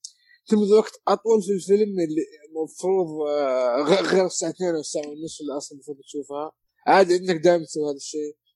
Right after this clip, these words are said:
لا، ملاحظة كثير تركز على الأفلام هذه، ونوعية الأفلام هذه ترى الأمانة صعب، صعب، صعب أي أحد يتفرجها. بسبب إنه يبغاك كل وقت أطول تدور، تبحث.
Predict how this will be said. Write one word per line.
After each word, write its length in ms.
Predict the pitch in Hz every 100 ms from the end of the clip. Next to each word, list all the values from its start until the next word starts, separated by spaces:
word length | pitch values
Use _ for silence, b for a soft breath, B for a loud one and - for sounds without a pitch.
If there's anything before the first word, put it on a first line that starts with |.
| _
لا، 260 | 175 214
ملاحظة 340 | 196 240 196 185 -
كثير 460 | 196 185 226 226 180 160
تركز 340 | 190 - 165
على 180 | 156 160
الأفلام 320 | 160 175 165
هذه، 400 | 180 180 180 202 _ _ _ _ _
ونوعية 320 | 170 202 226
الأفلام 320 | 208 185 202 196
هذه 500 | 214 185 139 135 131 - B _
ترى 120 | 190
الأمانة 460 | 175 147 185 202 135
صعب، 420 | - 214 180 -
صعب، 360 | - 220 180 143
صعب 360 | - 208 165 135 - 170
أي 160 | 185
أحد 100 | 160
يتفرجها. 640 | 151 147 147 175 170 190 208 _ b b _
بسبب 280 | 160 254 240
إنه 180 | 233 214
يبغاك 300 | 202 202 226
كل 500 | 220 _ - 247 220 233
وقت 160 | 220 - _ -
أطول 300 | 226 240 214 175
تدور، 420 | 160 170 147 131 -
تبحث. 420 | 165 139 - 135